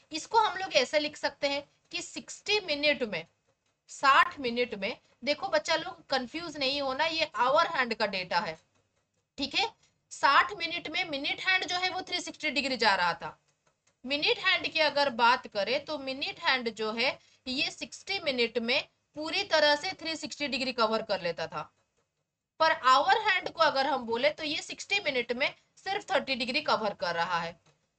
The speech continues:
तो हर एक minute में आवर हैंड कितना कवर करेगा? थर्टी divided by sixty, सिर्फ हाफ डिग्री कवर करेगा वो। यहां तक सब लोग क्लियर हो गए?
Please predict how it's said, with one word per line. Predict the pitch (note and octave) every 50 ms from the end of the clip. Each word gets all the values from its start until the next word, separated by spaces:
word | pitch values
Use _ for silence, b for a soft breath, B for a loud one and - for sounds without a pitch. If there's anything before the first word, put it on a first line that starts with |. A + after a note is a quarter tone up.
| _ _
तो | - G4 G#4 -
हर | - B3 C4+ D4 E4 F4+ F4+ D#4 - _ - A3
एक | C#4+ F4 G4+ G4+ - D4
minute | C#4+ C4 B3 B3+ C#4 D4+ D4 C4+
में | A#3 A3 A3 B3+ D#4+ - _ _ _ _ _ -
आवर | A#3+ A#3+ B3 C4 C#4+ D4+
हैंड | E4 E4 E4+ E4 E4 E4
कितना | - D4 A#3 - C4 D4 E4 D#4+
कवर | E4 D#4+ D4 D4+ D4+ D4+
करेगा? | D4+ D#4 D4+ D4 C#4+ - - D4 D#4+ - - B B B B B -
थर्टी | - A#3+ A3+ A3+ - D#4+ E4+ D4
divided | D#4+ D4+ C#4 C#4 B3+ B3 A#3 A#3+ A#3+ A#3
by | A#3+ B3 B3 B3+
sixty, | - - A#3+ - - - - C4+ D#4 F4 - _ _ _ -
सिर्फ | - - - D#4+ E4 E4 - F#4 E4+ -
हाफ | C#4+ C#4+ D4+ C4 C4 A3+
डिग्री | C4+ B3 C4 C#4 C#4
कवर | C#4 C4 A#3+ B3 B3 A#3+
करेगा | - B3 A3+ A3+ A3 A#3 A3+
वो। | A3+ A#3 B3+ _ _ _ _ _ _ _ _ _ _ _ _ _ _ _ _ _ _ _ _ _ _ _ _ _ _ _ _ _ _ _ _ _ _ A#3
यहां | A#3 B3 A3+ G#3+ A3
तक | - A#3+ -
सब | - B3+ A#3+ A3
लोग | B3 B3 B3+ B3
क्लियर | - C#4 C4 C4 B3+ B3+
हो | D4 D4 B3 A#3
गए? | A3+ B3 C4+ B3+